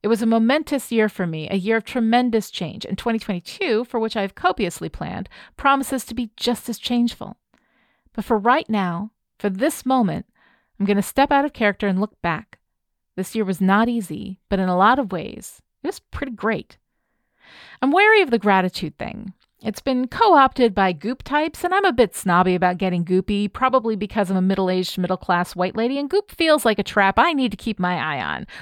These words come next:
lest I trip and fall in, and the next thing you know, I'm sliding a jade egg up my hoo-ha. That said, I do feel there's a real benefit to conscious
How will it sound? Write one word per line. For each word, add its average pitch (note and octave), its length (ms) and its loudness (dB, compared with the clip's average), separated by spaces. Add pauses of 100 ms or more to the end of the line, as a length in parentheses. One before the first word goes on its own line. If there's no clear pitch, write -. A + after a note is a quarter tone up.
lest G#3 200 4
I F#3+ 100 4
trip - 320 -2
and A#3 120 -2
fall A3+ 240 2
in, A3+ 180 2
and F3+ 140 -4
the E3+ 60 -4
next A#3+ 220 0
thing B3 180 0
you A#3 80 4
know, A3 240 2 (180)
I'm E3 120 -12
sliding A3 500 2
a G#3+ 80 6
jade F#3 260 2
egg F3 180 0
up F3+ 120 0
my F3+ 80 0
hoo-ha. - 340 -6 (800)
That F4+ 180 4
said, G3 340 2 (180)
I A#3 100 4
do E4+ 220 2
feel B3+ 240 4
there's F#3+ 180 2
a F3+ 60 -2
real A#3 200 2
benefit F3+ 380 -2
to - 80 -8
conscious A3+ 580 0